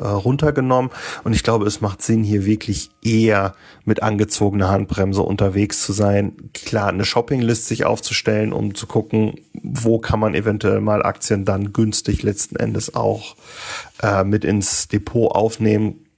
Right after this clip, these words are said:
Sicherlich keine verkehrte Strategie. Allerdings sollte man nicht vergessen, äh, dass hier im Augenblick immer noch viel mehr schief gehen, als gut gehen kann.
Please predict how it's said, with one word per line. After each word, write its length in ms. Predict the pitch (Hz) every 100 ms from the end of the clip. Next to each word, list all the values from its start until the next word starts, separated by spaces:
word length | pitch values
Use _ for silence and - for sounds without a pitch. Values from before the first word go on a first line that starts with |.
| _ _
Sicherlich 480 | - 117 120 107 -
keine 320 | - 104 107
verkehrte 500 | - 98 - 101 -
Strategie. 720 | 101 - 98 - 98 110 123 - - - - - - -
Allerdings 600 | 110 110 107 107 104 -
sollte 460 | - - 117 107 104
man 180 | 104
nicht 160 | 104 107
vergessen, 600 | - 101 107 101 - 95 - - - -
äh, 220 | - 98 90
dass 380 | 101 - - - -
hier 260 | - 104
im 100 | 95
Augenblick 360 | 92 101 107 -
immer 200 | 123 107
noch 260 | 104 98
viel 320 | - - 143 117
mehr 220 | 104 104
schief 440 | - - 117 -
gehen, 340 | - 101 98 -
als 320 | 101 101 -
gut 300 | 131 117 -
gehen 300 | 117 113 110
kann. 380 | - 107 107